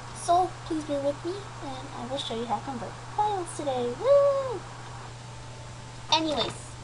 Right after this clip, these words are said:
um, for this you have to use winrar. Well, I think seven zip, but I'm not sure. Anyways,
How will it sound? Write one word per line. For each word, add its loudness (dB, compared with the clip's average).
um, 4
for -2
this 0
you 0
have 2
to -8
use -8
winrar. 6
Well, 4
I 0
think 0
seven 4
zip, 2
but 4
I'm 0
not -2
sure. 0
Anyways, -4